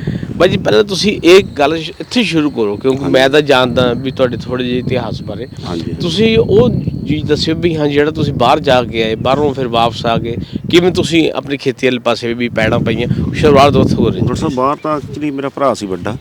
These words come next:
Speaker 1: ਠੀਕ ਹੈ ਜੀ।
Speaker 2: ਉਹਦੇ ਕਰਕੇ ਅਸੀਂ ਚਲੇ ਗਏ। ਕੋਈ ਅਸੀਂ ਐਡਾ ਏਜੰਟਾਂ ਰਾਹੀਂ ਪੈਸਾ ਨਹੀਂ ਖਰਚਿਆ।
Speaker 1: ਹਾਂ, ਹਾਂ।
Speaker 2: ਅਸੀਂ ਤਾਂ ਆਪਣੀ ਟਿਕਟ ਲਈ ਤੇ ਚਲੇ ਗਏ।
Speaker 1: ਠੀਕ ਹੈ ਜੀ।
Speaker 2: ਉਦੋਂ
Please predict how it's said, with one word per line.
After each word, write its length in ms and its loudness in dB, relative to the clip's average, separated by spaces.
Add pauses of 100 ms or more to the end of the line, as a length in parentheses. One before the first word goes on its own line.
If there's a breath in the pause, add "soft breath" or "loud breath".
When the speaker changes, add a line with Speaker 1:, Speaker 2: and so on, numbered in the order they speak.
(180)
Speaker 1:
ਠੀਕ 200 -2
ਹੈ 80 4
ਜੀ। 200 -4 (560)
Speaker 2:
ਉਹਦੇ 560 0 (260)
ਕਰਕੇ 260 2
ਅਸੀਂ 200 2
ਚਲੇ 360 2
ਗਏ। 160 0
ਕੋਈ 220 4
ਅਸੀਂ 160 0
ਐਡਾ 560 0
ਏਜੰਟਾਂ 380 0
ਰਾਹੀਂ 160 0
ਪੈਸਾ 300 2
ਨਹੀਂ 100 2
ਖਰਚਿਆ। 380 -4 (160)
Speaker 1:
ਹਾਂ, 140 -4
ਹਾਂ। 100 -4
Speaker 2:
ਅਸੀਂ 140 -2
ਤਾਂ 100 4
ਆਪਣੀ 180 0
ਟਿਕਟ 300 -2
ਲਈ 220 2
ਤੇ 260 0
ਚਲੇ 300 0
ਗਏ। 100 -4 (280)
Speaker 1:
ਠੀਕ 220 -4
ਹੈ 60 -4
ਜੀ। 180 -6 (340)
Speaker 2:
ਉਦੋਂ 580 2